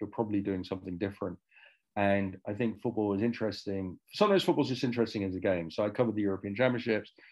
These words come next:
You're watching some of the best national teams in Europe. It's very emotional. It's nice to do that once every two years or so. So I've covered big tournaments for thirty plus years. But a lot of the time, what's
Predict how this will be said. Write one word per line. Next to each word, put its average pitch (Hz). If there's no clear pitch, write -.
You're 120
watching 120
some 107
of 101
the 98
best 98
national 95
teams 101
in 117
Europe. -
It's 101
very 98
emotional. 113
It's 113
nice 123
to 113
do 98
that 87
once 90
every 90
two 95
years 87
or 85
so. -
So 98
I've 98
covered 101
big 92
tournaments 92
for 87
thirty 90
plus 87
years. 90
But 127
a 131
lot 151
of 151
the 147
time, 127
what's 117